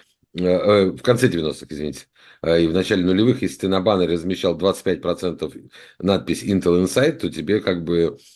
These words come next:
то они, в общем, рекламодателям оплачивали, участвовали в рекламных кампаниях.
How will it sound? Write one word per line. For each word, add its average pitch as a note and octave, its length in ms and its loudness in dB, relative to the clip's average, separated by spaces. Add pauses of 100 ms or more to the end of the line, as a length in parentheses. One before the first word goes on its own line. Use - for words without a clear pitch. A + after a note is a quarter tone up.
(100)
то F2+ 120 0
они, G2 180 2
в G2 40 4
общем, E2+ 280 -2
рекламодателям F2 680 0
оплачивали, D#2+ 460 -2
участвовали F2+ 680 0 (260)
в F#2+ 60 0
рекламных F#2 440 0
кампаниях. E2+ 560 -4